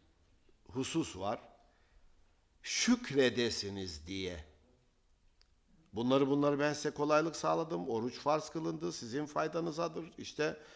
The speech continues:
sayılı gündür, hasta olanlar, yolcu olanlar, şu, şu, şu, şu, şu. Bunu size nasip eden, veren Allah'a bunu siz yaparken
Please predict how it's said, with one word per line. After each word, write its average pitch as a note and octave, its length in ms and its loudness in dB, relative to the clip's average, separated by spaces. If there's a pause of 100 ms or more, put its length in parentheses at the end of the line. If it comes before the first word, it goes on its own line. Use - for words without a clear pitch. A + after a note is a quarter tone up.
(120)
sayılı D#3 420 2
gündür, D#3+ 440 -2
hasta D3 360 -2
olanlar, D#3+ 500 2
yolcu D3+ 340 0
olanlar, D#3+ 380 0
şu, E3+ 260 -4
şu, E3 240 -6
şu, E3+ 240 -6
şu, F3 240 -2
şu. A#3+ 280 -2 (1900)
Bunu F3+ 280 4
size F#3 400 2
nasip D#3+ 460 0
eden, C3+ 420 2
veren D#3 500 6
Allah'a C3+ 960 6 (840)
bunu D3 380 6
siz A#2+ 300 -4
yaparken F3 680 2